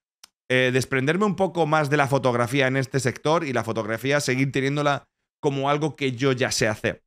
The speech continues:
¿sabes? ¿Sabes? Como ya he cumplido mis metas, no mis metas todas, porque siempre hay muchas metas, ya he cumplido ciertas cosas que he hecho la fotografía,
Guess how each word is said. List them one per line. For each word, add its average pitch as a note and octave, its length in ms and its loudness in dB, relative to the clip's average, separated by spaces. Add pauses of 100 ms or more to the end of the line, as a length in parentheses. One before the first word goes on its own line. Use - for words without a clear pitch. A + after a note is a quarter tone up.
(140)
¿sabes? A#2 440 -6 (160)
¿Sabes? B2+ 260 0
Como C#3 220 0
ya D#3+ 100 4
he F3 80 0
cumplido D#3 760 0
mis B2+ 280 0
metas, C3+ 540 -2 (140)
no G#2 120 -4
mis G#2 160 -2
metas A2+ 300 0
todas, B2 240 2
porque G2 180 -2
siempre B2 200 0
hay A#2+ 40 2
muchas A#2 260 -2
metas, A#2 300 -2
ya A#2 80 -6
he A#2 60 -6
cumplido C#3 340 -4
ciertas C3 320 -6
cosas B2+ 320 -4
que C3+ 60 -6
he - 20 -4
hecho A#2+ 140 -4
la A#2 80 -2
fotografía, A#2+ 580 -4